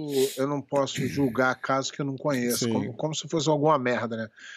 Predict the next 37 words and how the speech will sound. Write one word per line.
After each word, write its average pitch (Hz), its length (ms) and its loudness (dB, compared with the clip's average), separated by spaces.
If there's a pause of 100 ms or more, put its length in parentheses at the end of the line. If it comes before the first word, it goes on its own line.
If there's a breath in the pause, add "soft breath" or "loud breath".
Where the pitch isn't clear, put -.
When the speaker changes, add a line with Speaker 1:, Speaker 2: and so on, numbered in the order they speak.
(340 loud breath)
Speaker 1:
Mas 139 320 2
eu 165 120 2
não, 175 100 2
Speaker 2:
Ué, 185 260 8
Speaker 1:
eu - 60 4
não 180 80 0
Speaker 2:
lógico. 147 160 8
Speaker 1:
posso, - 220 2
eu 165 100 2
não 170 80 -2
sei 190 320 4
da 185 100 4
história 170 680 2
e 143 80 -4
não 156 80 -10
posso 165 280 -2
emitir 175 340 -4
uma 175 100 -2
opinião 147 680 0
sobre 104 360 -8
isso. - 320 -14 (440 soft breath)
Se - 120 -6
eu 165 60 2
souber 160 380 2
da 165 100 4
história, 139 600 2
o - 20 -20
que 139 120 0
aconteceu, 135 680 0
até 143 180 0
por 175 260 2
alto 165 280 2
eu 190 60 4
dou 180 100 0
uma 180 100 -2
opiniãozinha 160 600 -2
assim, 151 380 -2